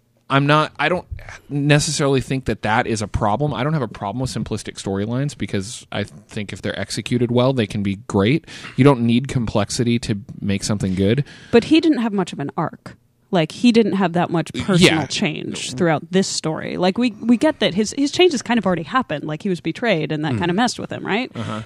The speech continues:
Speaker 2: Uh, but at this point, he's just like, anger, anger pile. At the end of story, anger pile.
Speaker 1: <laughs>
Speaker 2: Um,
Speaker 1: Yeah, he really,
Speaker 3: Yeah.
Speaker 1: he really was just, it was just a flat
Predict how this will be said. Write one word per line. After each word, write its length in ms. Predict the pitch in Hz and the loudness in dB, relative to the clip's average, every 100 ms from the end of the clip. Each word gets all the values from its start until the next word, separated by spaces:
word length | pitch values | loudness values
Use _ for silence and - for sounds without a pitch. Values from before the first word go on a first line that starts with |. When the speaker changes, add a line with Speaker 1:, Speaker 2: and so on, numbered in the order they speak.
| - | -10
Speaker 2:
Uh, 100 | - | -6
but 180 | 185 202 | 2 2
at 80 | 190 | 4
this 140 | 214 | -2
point, 240 | - 196 175 | -2 -4 -2
he's 120 | 180 | -4
just 180 | 175 160 | -4 -4
like, 180 | 156 - | -4 2
anger, 380 | 180 185 170 165 _ | 6 6 4 0 _
anger 320 | 190 190 160 - - - | 4 4 2 -4 -18 -12
pile. 380 | - - - - _ _ _ | -4 -4 -4 -12 _ _ _
At 120 | 185 175 | -10 -4
the 100 | 170 | -2
end 120 | 170 | -2
of 60 | 160 | -4
story, 280 | 180 175 175 | -2 0 2
anger 280 | 185 185 175 | 2 2 2
pile. 420 | 170 160 - 143 - - | 0 -2 -2 -6 -6 -8
Speaker 1:
<laughs> 180 | - - | -10 -4
Speaker 2:
Um, 600 | 208 196 175 165 156 - - | 0 2 2 -2 -8 -12 -16
Speaker 1:
Yeah, 200 | - 156 | -8 -6
he 180 | 131 151 | -4 -4
really, 240 | 151 175 202 | -2 4 4
Speaker 3:
Yeah. 80 | 110 | 4
Speaker 1:
he 140 | 160 | 2
really 240 | 160 170 156 | 4 6 6
was 220 | 135 117 | 4 2
just, 260 | 120 - - | -2 -4 -6
it 200 | 107 - | -10 -4
was 180 | 127 127 | 0 0
just 160 | 135 - | 0 -2
a 80 | 117 | -6
flat 520 | - - 107 104 | -6 -2 0 0